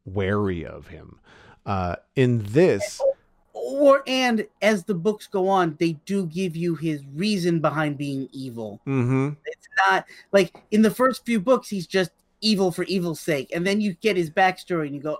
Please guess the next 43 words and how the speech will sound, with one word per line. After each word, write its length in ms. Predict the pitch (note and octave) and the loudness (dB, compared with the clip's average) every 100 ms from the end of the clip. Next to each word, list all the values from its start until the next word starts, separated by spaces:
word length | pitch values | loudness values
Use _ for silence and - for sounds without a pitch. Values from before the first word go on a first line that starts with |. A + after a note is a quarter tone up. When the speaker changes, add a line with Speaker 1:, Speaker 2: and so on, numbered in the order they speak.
| _ | _
Speaker 2:
"Oh, 1300 | A3+ A3+ A#3 A#3 A#3 A#3 A3+ A3 G#3 G3 F#3 E3+ G3 | 0 4 4 4 4 4 4 4 4 2 2 4 4
okay, 400 | G3+ F3+ D#3+ D3 | 2 0 0 2
I 100 | C#3+ | 0
get 320 | C3+ A#2+ A2+ A2+ | 0 0 0 -2
Speaker 1:
Yeah. 60 | |
Speaker 2:
it." 180 | G2+ - _ - - - - | -10 -18 _ -20 -20 -14 2
Speaker 1:
Yeah, 300 | D3 C3+ A#2+ | 6 6 6
and 140 | C3 | 4
this, 180 | F#3+ - | 2 2
you 60 | C3 | 2
don't 220 | B2+ A2 | 2 6
get 140 | A#2+ | 4
a 60 | G#2 | 4
backstory 600 | F#2+ E2+ - A2+ G2 F#2 | 0 -2 -2 -2 0 0
other 300 | G2 G2+ F#2+ | 0 0 -2
than, 280 | F#2 F2+ E2+ | -2 -4 -4
like, 160 | F#2 | -4
a 60 | D#2+ | -6
car 300 | - G#2+ G2+ | -4 -2 -2
crash 420 | - F2+ E2 - | -2 -6 -6 -6
and 140 | G2+ F2+ | -6 -6
an, 120 | F2 | -6
a, 520 | E2 - - G2+ - | -10 -12 -8 -6 -4
and 120 | G#2 | -6
a, 80 | F2+ - _ | -8 -10 _
a 80 | G2+ | -10
father 440 | - A2 G#2 G#2 F#2+ | -4 -2 0 0 -2
and 80 | |
older 180 | F#2 F#2 | -4 -6
brother 340 | E2+ F2+ F#2 E2+ | -4 -2 -2 -4
that 200 | E2 - | -8 -10
just 180 | - - | -16 -12
completely 460 | F#2+ - A2+ G2+ | -10 -8 -8 -8
abuse 480 | E2+ E2+ F2 F#2+ F#2+ | -10 -10 -8 -8 -8
this 180 | F2 E2 | -10 -8
nerdy 340 | F2+ F#2 F2 | -6 -6 -8
little 180 | F2+ E2 | -10 -10
kid. 340 | - F2+ D#2 - | -8 -8 -8 -8
Like, 100 | G2 | -6
it's 180 | G#2 - | -6 -6
just, 280 | B2+ G#2 G#2 | -8 -8 -8
it's 180 | - | -8
not, 380 | A#2 A2+ G2+ - | -2 0 -2 -4